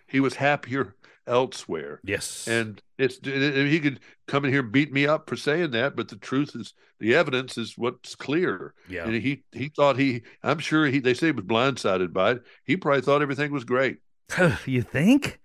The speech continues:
Speaker 1: You know, probably
Speaker 2: I mean,
Speaker 1: thought everything was great and everything
Speaker 2: maybe.
Speaker 1: was fine.
Speaker 2: Maybe.
Speaker 1: And then, like, Tucker Carlson.
Speaker 2: Yeah.
Speaker 1: Tucker Carlson,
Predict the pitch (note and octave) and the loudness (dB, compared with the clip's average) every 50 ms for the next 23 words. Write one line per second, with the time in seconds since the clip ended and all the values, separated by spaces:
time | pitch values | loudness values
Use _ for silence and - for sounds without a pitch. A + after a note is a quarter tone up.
0 | _ - A2 A2+ A#2 A#2+ A2+ - - - A#2+ C3+ B2 B2+ C3+ C3 B2+ C3+ B2+ C3 | _ -8 -6 -4 -4 -4 -6 -8 -6 -4 0 0 2 4 4 4 4 2 0 -2
1 | B2 - C3 B2+ A#2+ A#2 G#2 A2 A2+ A#2+ B2 C3+ C3+ C3 - F#2 E2+ - _ _ | -2 -2 -2 -2 -2 -4 -6 -2 0 2 2 2 0 -2 -6 -16 -20 -20 _ _
2 | _ _ _ _ _ _ _ - - _ - G#2+ A2+ A2+ C3 A#2 A#2+ B2 A#2+ A#2+ | _ _ _ _ _ _ _ -20 -20 _ -2 0 2 2 2 2 2 2 0 0
3 | A2 - - A2 G2+ E2+ E2 - _ - F#2+ G2+ A2 A#2+ B2+ C#3 E3 D#3 D3 D3+ | -4 -4 -2 -2 0 -2 -2 -6 _ -8 -4 -2 0 2 4 4 4 4 4 2
4 | D3+ - - D#3+ E3 D#3+ - D#3 - - - - D#3 D3 C#3 C3+ A#2+ - - - | 2 0 -2 -2 -2 0 -2 -4 -6 -6 -2 2 4 4 4 4 2 0 -4 -10
5 | - - _ - - _ _ _ - G#2 B2+ C#3+ D#3 C3 G#2 C#3+ - - D#3 E3 | -16 -20 _ -20 -20 _ _ _ 0 4 6 6 6 4 2 -2 -2 0 2 2
6 | E3+ D3+ - - | 2 2 0 -4